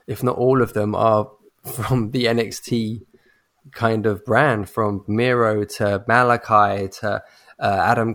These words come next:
or all three Undisputed. You know, there's, there's a huge amount of, um, uh, Moxley. There's a huge amount of people, um, gosh, Cesaro,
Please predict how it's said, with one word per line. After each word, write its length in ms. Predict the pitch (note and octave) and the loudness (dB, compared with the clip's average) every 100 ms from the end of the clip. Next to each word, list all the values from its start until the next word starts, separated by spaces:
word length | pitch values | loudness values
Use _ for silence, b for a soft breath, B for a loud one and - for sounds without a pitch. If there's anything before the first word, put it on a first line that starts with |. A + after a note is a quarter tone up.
| - | -4
or 220 | A#2+ G#2 | -2 0
all 140 | A#2 A#2 | -2 -4
three 260 | - A#2 | -2 0
Undisputed. 880 | A2+ A2+ A2 - C3+ C3 A2+ G2+ F#2+ | 2 2 -2 -2 -2 0 0 -2 -6
You 120 | G#2 G#2 | -6 -2
know, 220 | A2 A#2 | 0 0
there's, 400 | A#2 A2+ A2 - | 2 2 0 -4
there's 180 | B2 A#2+ | -2 -2
a 80 | |
huge 640 | A2+ - - F3+ F#3+ F#3 C#3+ | -6 -12 -12 -6 -4 -4 -2
amount 380 | B2 G#2+ G2+ - | -2 -2 -4 -4
of, 360 | A2+ G#2+ - - | -4 -4 -8 -4
um, 420 | G#2+ G2+ G2 F#2+ - | -2 0 -4 -8 -4
uh, 260 | A2 G2+ G2+ | -2 -2 0
Moxley. 540 | C#3 D3 - G#2 F2+ B B B | 0 0 -6 -8 -8 B B B
There's 120 | C3+ | -2
a 40 | A#2 | -2
huge 300 | C3 F3 D3 | 0 -2 0
amount 300 | A2+ G#2+ - | 0 0 -2
of 340 | G#2+ G2+ - _ | -4 -4 -12 _
people, 640 | - B2+ A#2+ G2+ F#2 F#2+ - | -6 -4 -2 -2 -2 -4 -6
um, 540 | G#2+ G2+ F#2+ F#2+ F2+ - - | -4 -2 -2 -4 -8 -14 -8
gosh, 220 | C3+ - | -6 -4
Cesaro, 560 | G#2+ G#2 B2 A#2+ G#2+ | -6 -4 -2 -2 -4